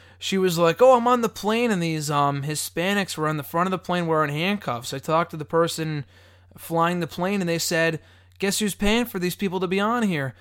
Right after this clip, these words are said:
You and me, it's our tax dollars." And then she put hashtag build the wall or "I support the wall" or something like that. People just destroyed her in the comment section saying,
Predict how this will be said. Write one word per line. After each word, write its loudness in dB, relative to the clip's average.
You 2
and 6
me, 6
it's 2
our 6
tax 2
dollars." 4
And -2
then -2
she -8
put 0
hashtag 0
build 4
the 2
wall 4
or 0
"I 4
support -4
the -2
wall" 4
or 0
something -6
like -10
that. -6
People 0
just -6
destroyed 2
her 2
in -6
the -8
comment -4
section -10
saying, -2